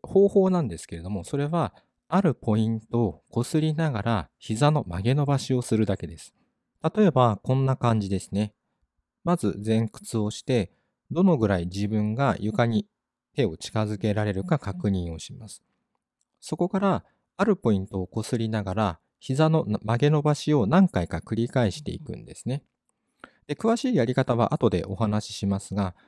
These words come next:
ここではちょっと流れを押さえてもらうために、サンプルとして三回そのポイントをこすりながら膝の曲げ伸ばしをした時の変化を見てみます。このようにゆっくりと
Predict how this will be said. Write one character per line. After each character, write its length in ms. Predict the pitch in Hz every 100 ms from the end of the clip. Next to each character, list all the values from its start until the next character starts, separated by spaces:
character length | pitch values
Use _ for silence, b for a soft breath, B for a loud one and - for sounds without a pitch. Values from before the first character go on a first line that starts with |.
| b
こ 80 | -
こ 100 | 208
で 60 | 240
は 140 | 147
ち 80 | 110
ょ 20 |
っ 20 |
と 100 | 98
流 320 | 90 127 175
れ 100 | 214 139
を 120 | -
押 120 | 104
さ 120 | 139
え 60 | 127
て 140 | -
も 160 | 90 90
ら 120 | 90
う 80 | 92
た 160 | 98
め 140 | 90 85
に、 240 | 92 80
サ 200 | - 156
ン 80 | 165
プ 100 | -
ル 100 | 151
と 140 | - 143
し 80 |
て 260 | - 151 - b b b
三 300 | - 180 185
回 320 | - 160 147 - _ _ _ _ _ _
そ 140 | -
の 80 | 123
ポ 160 | - 127
イ 60 |
ン 40 | 123
ト 140 | 123
を 40 | 110
こ 120 | 120
す 140 | -
り 100 | 110
な 140 | 110 104
が 80 |
ら 220 | 120 135 - -
膝 260 | - 107
の 140 | 104 98
曲 160 | 98
げ 60 | 98
伸 100 | 92
ば 120 | 92
し 120 | -
を 60 | 90
し 80 | -
た 100 | 147
時 260 | 160 165
の 120 | 165
変 220 | 139 143 135
化 140 | 143
を 120 | 151
見 100 | 104
て 100 | 92
み 160 | 78 71
ま 140 | -
す。 160 | - - _ _ _ _ _ _ _ _ _ _ _ _ _ _ _ _ _ _ _ _ _ -
こ 80 |
の 60 | 175
よ 40 | 170
う 40 |
に 100 | 123
ゆ 80 | 131
っ 20 |
く 200 | - 170
り 140 | 139
と 320 | - 135 107